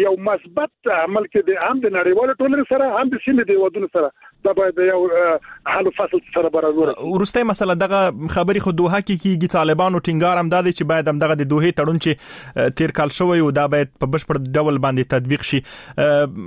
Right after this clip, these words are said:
Speaker 2: څه فکر کوئ د دغه تړون هغه عمده مسایل تطبیق شوي دي؟ اه، دواړو خوا-، غواړو ورته،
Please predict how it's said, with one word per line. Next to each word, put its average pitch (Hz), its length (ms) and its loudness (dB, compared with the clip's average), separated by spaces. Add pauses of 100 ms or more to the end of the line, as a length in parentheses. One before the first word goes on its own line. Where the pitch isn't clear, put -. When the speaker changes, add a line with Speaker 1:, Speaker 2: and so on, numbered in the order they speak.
(140)
Speaker 2:
څه - 180 -6
فکر 196 280 -2
کوئ 160 520 0
د 143 220 -2
دغه 165 120 -2
تړون 170 360 0 (140)
هغه 135 340 0 (140)
عمده 147 280 2
مسایل 160 500 0 (240)
تطبیق 135 400 -2
شوي 185 200 2
دي؟ 202 200 0 (260)
اه، 82 340 -6 (260)
دواړو 151 300 2
خوا-، 147 640 -2 (840)
غواړو 156 240 2
ورته، 151 240 0